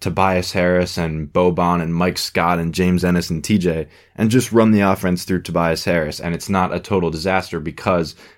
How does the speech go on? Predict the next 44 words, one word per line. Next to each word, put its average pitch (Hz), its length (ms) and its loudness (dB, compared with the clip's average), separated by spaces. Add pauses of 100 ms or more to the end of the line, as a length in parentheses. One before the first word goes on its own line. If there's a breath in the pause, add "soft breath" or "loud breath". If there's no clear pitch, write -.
you 92 140 0
have 104 300 0
a 90 60 0
guy 80 200 -2
like 78 260 -4
that. 78 360 -4 (320 soft breath)
Um, 76 260 -4
you, 87 260 0
you, 95 240 0 (100)
even 117 260 4
though 107 100 6
you 95 160 2
don't 95 220 0
have, 95 360 0
like, 85 140 -2
a 90 60 -4
six - 360 -4
man 92 280 2
coming 87 340 0
in 85 320 0 (300 soft breath)
and 92 120 0
making 92 300 0
a 82 60 -6
scoring 147 400 2
impact, 85 480 -2 (440 soft breath)
you 117 140 2
always 131 400 6
have 110 320 2
someone 98 340 2
on 90 120 2
the 85 80 -2
court 107 320 2
that's - 180 -4
offensively 85 580 -2
capable 73 560 -2
and 82 140 -4
that 82 140 -6
you 92 120 0
can 90 160 -2
just 80 200 -6
run 82 240 0
your 78 140 -6
offense 78 440 -4
through. - 260 -14